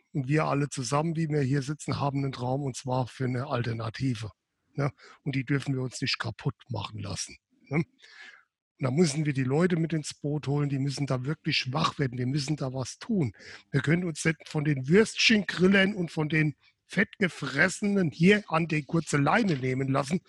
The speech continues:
Wir müssen uns organisieren und es gibt keine Alternative, wie im Moment das Zentrum.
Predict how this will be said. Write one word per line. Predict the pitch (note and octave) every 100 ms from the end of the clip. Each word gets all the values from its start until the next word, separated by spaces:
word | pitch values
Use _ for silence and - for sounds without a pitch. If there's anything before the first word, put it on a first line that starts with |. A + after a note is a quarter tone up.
| - - -
Wir | -
müssen | D3 F3 D#3+ F#3+
uns | F3+
organisieren | - F3 E3+ E3+ E3 C#3 G#3 F#3+
und | C3
es | B2+ -
gibt | E4 D#4+ - -
keine | - D3 D3 C#3 -
Alternative, | D3 C#3+ C#3 B2+ D#3 D3 C3 - _ _ _ _ _ _ _ _ _
wie | - E3
im |
Moment | D3 D3 D#3 D3
das | -
Zentrum. | - G3 - A#2